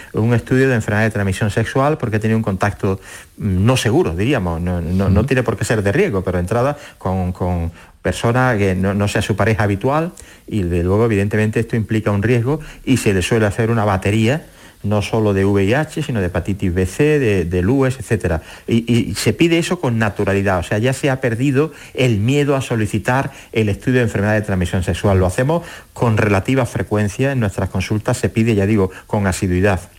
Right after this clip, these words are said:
Speaker 2: Yo le preguntaba esto porque sigue habiendo infradiagnóstico, ¿no? Como nos ha, eh,
Speaker 1: Sí.
Speaker 2: reseñado Inés al principio del programa. Entonces,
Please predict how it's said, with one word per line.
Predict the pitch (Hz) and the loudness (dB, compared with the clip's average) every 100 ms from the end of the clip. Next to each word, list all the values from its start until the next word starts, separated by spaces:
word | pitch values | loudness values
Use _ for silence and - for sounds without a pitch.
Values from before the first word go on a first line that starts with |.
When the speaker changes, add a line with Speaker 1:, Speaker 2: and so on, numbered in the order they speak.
| - - | -20 -6
Speaker 2:
Yo | 107 143 | 0 2
le | 165 | 2
preguntaba | 180 175 175 175 175 | 0 -2 0 0 -2
esto | - 190 | -2 -6
porque | 180 180 147 127 | -4 -4 -2 -4
sigue | - 127 135 | -2 -2 0
habiendo | 143 143 151 | 0 0 0
infradiagnóstico, | 160 135 113 101 87 147 - - 73 80 | 0 0 0 0 0 0 -2 -6 -6 -6
¿no? | 78 131 | -2 -2
Como | 107 | -2
nos | 85 80 | -4 -2
ha, | 95 92 92 90 | 0 2 2 0
eh, | 80 85 82 87 | -2 -4 -2 0
Speaker 1:
Sí. | 87 101 | 2 2
Speaker 2:
reseñado | 87 - 90 95 90 87 78 - - - - | 2 0 0 0 0 -2 -4 -12 -20 -20 -10
Inés | 87 90 95 87 | -4 0 0 0
al | 87 | -4
principio | 90 87 95 90 | -2 -4 -2 -2
del | 85 80 | -2 -2
programa. | 82 82 127 147 65 - - - - - - - - - - - - - - - - - | -4 -2 -2 -2 -6 -14 -20 -20 -20 -20 -20 -20 -20 -20 -20 -20 -20 -20 -20 -20 -18 -16
Entonces, | - 87 - | -10 -10 -10